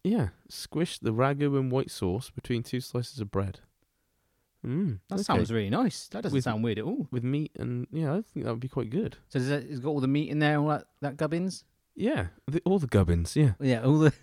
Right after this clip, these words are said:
Speaker 1: The two
Speaker 2: all the
Speaker 1: sauces and the meat and then the bread either side.
Speaker 2: Oh, do you know what? That would be really nice as a grilled cheese, wouldn't it? Like, all just warmed up slightly.
Speaker 1: Yeah. Oh, yeah.
Speaker 2: Oh,
Speaker 1: Put
Speaker 2: my
Speaker 1: some cheese. You didn't
Speaker 2: gosh.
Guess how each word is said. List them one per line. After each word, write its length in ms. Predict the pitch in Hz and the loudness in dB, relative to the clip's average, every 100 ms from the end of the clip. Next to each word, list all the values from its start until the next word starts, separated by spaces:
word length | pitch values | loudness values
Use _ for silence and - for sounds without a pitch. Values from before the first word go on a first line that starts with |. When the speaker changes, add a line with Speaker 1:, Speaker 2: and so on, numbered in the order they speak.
| - | 0
Speaker 1:
The 160 | 120 | 2
two 140 | 143 214 | 6 8
Speaker 2:
all 60 | 143 | 10
the 80 | 143 | 10
Speaker 1:
sauces 220 | 104 110 117 | 8 4 4
and 80 | 123 | 4
the 80 | |
meat 260 | 120 110 - | 4 4 2
and 120 | - 117 | 2 2
then 240 | 117 113 | 2 2
the 60 | 113 | 0
bread 220 | 135 123 | 2 2
either 160 | 120 117 | 2 0
side. 280 | - 120 87 _ _ | 0 -2 -2 _ _
Speaker 2:
Oh, 240 | 127 110 113 - | -8 -6 -8 -10
do 80 | - | 0
you 40 | |
know 100 | 160 | 2
what? 60 | 156 | 4
That 80 | 139 | 2
would 80 | 131 | 2
be 140 | 123 | -2
really 320 | 113 139 139 131 | 0 2 4 4
nice 340 | 131 95 - - | 2 0 -6 -8
as 140 | 110 | -6
a 40 | 104 | -4
grilled 260 | 120 110 | -2 -2
cheese, 240 | - 135 107 | 0 -2 -2
wouldn't 180 | 110 | -4
it? 100 | 92 - _ | -4 -8 _
Like, 100 | 123 | -10
all 80 | 110 | -6
just 160 | 110 - | -4 -2
warmed 240 | 127 120 | 0 2
up 140 | 131 104 | 0 -4
slightly. 400 | - 101 101 98 _ _ _ | -8 -8 -8 -14 _ _ _
Speaker 1:
Yeah. 360 | 131 185 123 85 - _ | 2 4 4 2 -4 _
Oh, 260 | - 117 101 | 0 4 6
yeah. 140 | 110 95 | 6 4
Speaker 2:
Oh, 260 | 104 98 95 | 0 -2 -4
Speaker 1:
Put 80 | 90 | -6
Speaker 2:
my 40 | |
Speaker 1:
some 140 | - 117 | -6 -8
cheese. 120 | - | -6
You 40 | |
didn't 140 | 127 | -2
Speaker 2:
gosh. 0 | 143 | 2